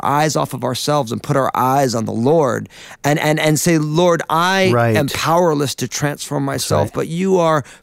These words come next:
Speaker 1: powerful to transform my life. And so I wanna link up hands with you to see the transformation that you want to be at work in my life."
Speaker 2: Amen. Amen. Okay. So, Daniel, let's say we've come to that place. Let's say one of the listeners today, they've come to that place, they've admitted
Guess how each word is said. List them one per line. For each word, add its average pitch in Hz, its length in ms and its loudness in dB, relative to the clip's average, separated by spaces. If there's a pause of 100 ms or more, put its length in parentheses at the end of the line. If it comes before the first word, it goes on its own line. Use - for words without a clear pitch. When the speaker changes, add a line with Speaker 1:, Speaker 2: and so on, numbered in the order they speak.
Speaker 1:
powerful 156 880 2
to 131 140 -4
transform 147 560 -6
my 147 120 -2
life. 165 360 -2
And - 80 -8
so 143 100 -4
I 151 60 0
wanna 170 200 0
link 165 240 -2
up 165 120 -4
hands 151 340 -4
with 127 140 -8
you 143 380 2 (220)
to - 120 -8
see 151 140 0
the 135 100 0
transformation 147 640 -2
that 131 120 -4
you 151 240 -2
want 131 320 -4
to 104 80 -8
be 127 100 -2
at - 100 -4
work 123 240 -8
in 101 60 -4
my 101 180 -2
life." - 520 -4 (100)
Speaker 2:
Amen. 101 600 -2 (240)
Amen. 104 480 -2
Okay. 139 380 -2 (480)
So, 302 480 2 (560)
Daniel, 175 300 2
let's 214 180 2
say 214 200 2
we've 170 240 2
come 151 200 0
to 135 60 0
that 117 200 0
place. 98 480 -2
Let's 131 200 -2
say 143 380 2
one 135 160 2
of 131 60 0
the 123 60 0
listeners 120 560 0
today, 107 340 0
they've 113 240 -2
come 165 240 0
to 170 60 2
that 147 160 2
place, 120 300 0
they've 113 200 -2
admitted 143 720 2